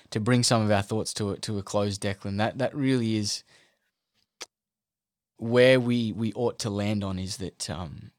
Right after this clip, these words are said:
you know, through, through such a horrible ordeal and, and the fall of humanity and, and them choosing to, to rebel and, and say, "God, we're choosing to go our own way,"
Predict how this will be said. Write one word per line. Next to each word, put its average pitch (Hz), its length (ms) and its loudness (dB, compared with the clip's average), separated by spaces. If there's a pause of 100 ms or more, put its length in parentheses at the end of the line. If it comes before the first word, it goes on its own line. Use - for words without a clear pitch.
(580)
you 117 100 -2
know, 101 140 -2
through, 110 440 -4
through 117 220 -4
such 110 260 -2
a 113 40 -2
horrible 117 560 4
ordeal 101 520 -2
and, 95 160 -4
and 104 160 -4
the 95 60 -4
fall 113 400 0
of 104 100 -4
humanity 95 680 -6
and, 85 200 -8 (440)
and 107 200 2
them 120 240 6
choosing 110 480 2
to, 104 220 0
to - 180 -6
rebel 104 580 4
and, 98 200 0
and 101 180 -4
say, 107 180 0
"God, 101 260 2
we're 110 140 0
choosing 113 460 0
to 104 80 -6
go 101 260 0
our 98 160 -2
own 95 280 -4
way," 90 380 -8